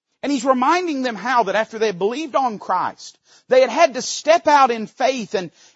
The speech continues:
they didn't just step out in faith in believing on Christ, but they stepped out in faith in professing themselves Christians. They turned their back on everything,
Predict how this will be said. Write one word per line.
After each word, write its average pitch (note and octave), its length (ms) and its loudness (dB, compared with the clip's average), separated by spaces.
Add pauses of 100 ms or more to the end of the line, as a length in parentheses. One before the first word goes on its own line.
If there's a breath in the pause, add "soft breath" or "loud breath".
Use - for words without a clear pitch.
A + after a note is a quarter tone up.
they A3 120 4
didn't F4+ 220 -4
just F4 220 -6
step D4 260 -2
out B3+ 220 4
in A3 160 -6
faith B3 300 -4
in A3 120 -6
believing A3 560 -4
on F3 220 -2
Christ, C#4 540 -6
but E3 140 -6
they G#3+ 160 -4
stepped - 440 -10
out C4+ 180 -2
in G#3+ 160 -8
faith B3+ 340 -6
in A#3 140 -8
professing A3+ 680 -6
themselves G3 520 -4
Christians. G#3+ 640 -12 (260 loud breath)
They A3+ 140 2
turned E4+ 360 -4
their C4 120 -2
back B3 260 -2
on G#3 240 -4
everything, A3+ 540 -2